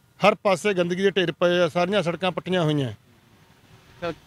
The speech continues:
Speaker 2: ਇਹਨਾਂ ਦਾ ਕਹਿਣਾ ਕਿ ਸਮਾਰਟ ਸਿਟੀ ਬਣਾਉਣ ਦੀ ਕੋਸ਼ਿਸ਼ ਕਰ ਰਿਹਾ, ਲੱਗਦਾ ਸਮਾਰਟ ਸਿਟੀ ਬਣ ਗਿਆ ਇਸ ਹਾਲਾਤਾਂ ਨੂੰ?
Speaker 1: ਸਭ ਕਹਿਣ ਨਾਲ ਥੋੜ੍ਹੀ ਸਮਾਰਟ ਹੋ ਜਾਂਦਾ ਕੋਈ, ਕੋਈ ਲੋਕਾਂ ਨੂੰ ਸਮਾਰਟ ਦਿਸੇ ਵੀ। ਕਿੰਨੇ ਸੌ ਕਰੋੜ ਰੁਪਏ ਸਮਾਰਟ ਸਿਟੀ ਦੇ ਲਾ ਦਿੱਤੇ ਗਏ ਆ ਇੱਥੇ।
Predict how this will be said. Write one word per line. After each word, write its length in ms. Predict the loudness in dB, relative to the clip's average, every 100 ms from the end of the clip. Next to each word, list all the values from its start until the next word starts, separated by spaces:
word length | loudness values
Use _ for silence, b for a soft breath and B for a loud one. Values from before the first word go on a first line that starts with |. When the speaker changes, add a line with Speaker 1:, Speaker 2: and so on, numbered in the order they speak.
| 4
Speaker 2:
ਇਹਨਾਂ 200 | 6 6
ਦਾ 60 | 4
ਕਹਿਣਾ 240 | 4 2
ਕਿ 260 | 2 0 0
ਸਮਾਰਟ 480 | 0 2 4 4 2
ਸਿਟੀ 300 | 0 2 2
ਬਣਾਉਣ 300 | 2 0 0
ਦੀ 100 | 0
ਕੋਸ਼ਿਸ਼ 380 | 0 0 0
ਕਰ 120 | 0 2
ਰਿਹਾ, 100 | 2
ਲੱਗਦਾ 260 | 2 2
ਸਮਾਰਟ 260 | 2 2 0
ਸਿਟੀ 180 | 0 0
ਬਣ 140 | 2
ਗਿਆ 140 | 2
ਇਸ 100 | 2
ਹਾਲਾਤਾਂ 320 | 4 2 2 -2
ਨੂੰ? 120 | -4 -12 _ _ -6
Speaker 1:
ਸਭ 160 | -6 -6 -2
ਕਹਿਣ 200 | 0 0
ਨਾਲ 180 | -2 -2
ਥੋੜ੍ਹੀ 220 | -2 -2
ਸਮਾਰਟ 260 | 0 2
ਹੋ 60 | 2
ਜਾਂਦਾ 240 | 0 0
ਕੋਈ, 200 | -2 -2 -4 _ _ _ _ _ _ _ _ _
ਕੋਈ 100 | 2
ਲੋਕਾਂ 320 | 4 2 2
ਨੂੰ 120 | 0 0
ਸਮਾਰਟ 300 | 0 0 0
ਦਿਸੇ 320 | 0 0 0
ਵੀ। 160 | 0 -8 _ _ _ _ -2
ਕਿੰਨੇ 280 | 2 2 2
ਸੌ 180 | 0
ਕਰੋੜ 260 | 0 0 0
ਰੁਪਏ 260 | 0 -2 0
ਸਮਾਰਟ 280 | 0 0
ਸਿਟੀ 180 | 0 -4
ਦੇ 60 | 0
ਲਾ 160 | 0
ਦਿੱਤੇ 160 | 0 -2
ਗਏ 200 | 0 0
ਆ 40 |
ਇੱਥੇ। 260 | -2 -4 -8